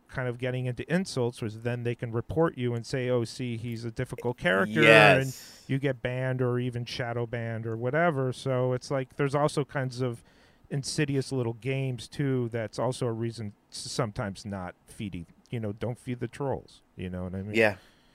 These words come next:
Speaker 2: you're, you're so right. And I, I definitely have had to learn some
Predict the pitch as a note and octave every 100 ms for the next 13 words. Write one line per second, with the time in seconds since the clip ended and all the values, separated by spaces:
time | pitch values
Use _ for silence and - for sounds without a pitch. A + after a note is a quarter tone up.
0 | _ - A2+ A2 - F#2+ F#2+ - F2 D#2+
1 | D#2 E2+ F2 F2+ F2+ F2 F2 F2 F2 E2+
2 | F#2+ - F#2+ E2+ F2+ F2 E2 E2+ E2 D#2+
3 | - G2 F2 F2 F#2+ F#2+ F#2+ - F2 E2+